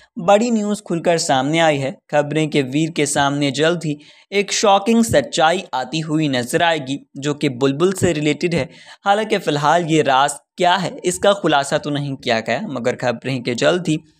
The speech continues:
वीर के सामने बुलबुल से जुड़ा ये बड़ा सच हमें रिवील्ड होता हुआ नजर आएगा,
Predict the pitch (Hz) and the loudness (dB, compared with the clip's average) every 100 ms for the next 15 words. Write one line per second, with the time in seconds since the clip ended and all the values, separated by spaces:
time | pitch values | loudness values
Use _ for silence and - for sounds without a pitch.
0 | _ - 160 196 214 214 202 190 180 190 | _ -12 -2 0 0 0 0 2 2 2
1 | 190 147 151 156 190 196 190 143 151 156 | -2 0 0 2 0 0 -2 0 2 2
2 | 147 143 120 156 180 175 151 - - - | 0 0 2 2 2 2 0 -2 -16 -20
3 | _ 233 240 240 214 208 214 185 160 156 | _ -6 -2 0 -2 -2 -4 -4 -6 0
4 | 151 151 156 135 123 120 156 135 113 135 | -2 0 0 2 2 2 2 4 2 0